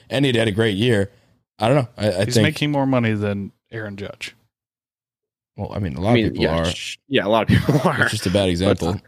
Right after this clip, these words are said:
Speaker 2: I mean,
Speaker 1: He's playing. He's the best player on the planet right now, and he's not getting paid what he's worth.
Speaker 2: I'm
Speaker 1: That's
Speaker 2: just,
Speaker 1: just a
Speaker 2: I'm just saying, when you look
Speaker 1: <laughs>
Speaker 2: at expectations, the way he's doing, and we all knew it was a bad contract going into it, and I,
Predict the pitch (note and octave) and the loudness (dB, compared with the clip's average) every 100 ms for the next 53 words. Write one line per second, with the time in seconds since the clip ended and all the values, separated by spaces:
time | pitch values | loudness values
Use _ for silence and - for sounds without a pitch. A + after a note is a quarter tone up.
0 | _ E3 D#3+ C#3+ A#2 A2 - A2 - B2 | _ -2 2 2 0 -4 -4 -4 0 0
1 | A2+ G#2+ G#2+ A2+ A2 - G#2+ G2+ F2+ G2+ | 2 0 0 0 0 2 2 2 0 -2
2 | G2 F2 E2 F2 D#2+ F#2 E2 F#2+ E2+ F2 | -2 -2 -2 -2 -2 -4 -4 -6 -4 -6
3 | E2 G2 E2+ D#2 - - E2+ D#2+ E2 D#2+ | -6 -4 -4 -6 -10 -10 -6 -6 -6 -8
4 | C2+ D#3 E3+ - - D3+ F#3 F3 D3 - | -2 -2 0 -2 0 0 2 0 0 -2
5 | D3+ C#3 G2 G2+ G2+ - _ B2 A#2+ A#2 | 0 -2 -4 -12 -16 -18 _ -8 -6 -2
6 | B2+ - A#2+ - - _ B2+ B2 - A#2 | 0 2 2 0 -8 _ -4 -2 -2 -2
7 | - B2 - A#2 A#2 A2+ A2 G#2+ G#2+ A#2+ | 0 0 0 -4 -4 -2 -4 -4 -2 -2
8 | C3 B2 _ - B2+ C3+ C#3+ B2+ D3 D3 | -4 -8 _ 0 2 4 4 4 4 4
9 | C3+ B2 G#2+ G#2+ G#2+ G#2+ G#2 - A2 A2 | 4 4 2 -2 -2 -2 -2 -4 -4 -4
10 | G#2 A2 A2 A2 A#2 A2+ - A#2 - - | -4 -2 -2 0 0 0 0 -2 -4 -16
11 | _ _ _ B2 | _ _ _ -4